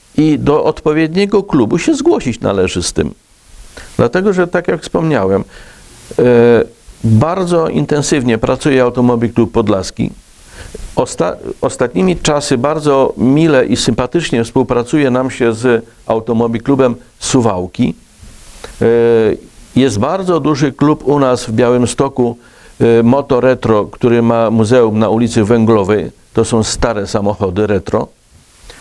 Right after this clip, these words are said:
E, jest klub, który się nazywa Społe-,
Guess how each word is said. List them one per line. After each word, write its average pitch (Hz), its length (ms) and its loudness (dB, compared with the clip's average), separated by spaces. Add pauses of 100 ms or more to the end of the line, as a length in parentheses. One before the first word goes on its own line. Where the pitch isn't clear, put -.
(340)
E, 117 560 4 (100)
jest 190 420 0 (760)
klub, 185 320 0
który 127 260 -2
się 123 120 -2
nazywa 143 520 0 (800)
Społe-, - 460 -2